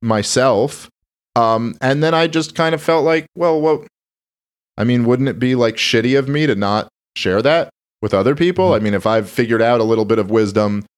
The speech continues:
Speaker 1: you know, since I was twenty-five,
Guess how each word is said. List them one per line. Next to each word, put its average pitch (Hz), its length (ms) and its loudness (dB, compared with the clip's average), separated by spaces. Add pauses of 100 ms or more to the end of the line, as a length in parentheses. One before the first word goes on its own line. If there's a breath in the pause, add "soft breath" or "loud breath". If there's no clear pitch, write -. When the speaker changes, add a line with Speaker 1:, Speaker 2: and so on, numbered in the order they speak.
(160)
Speaker 1:
you 110 100 2
know, 101 200 2
since - 520 -4 (100)
I 104 140 0
was 101 180 0
twenty-five, 107 800 0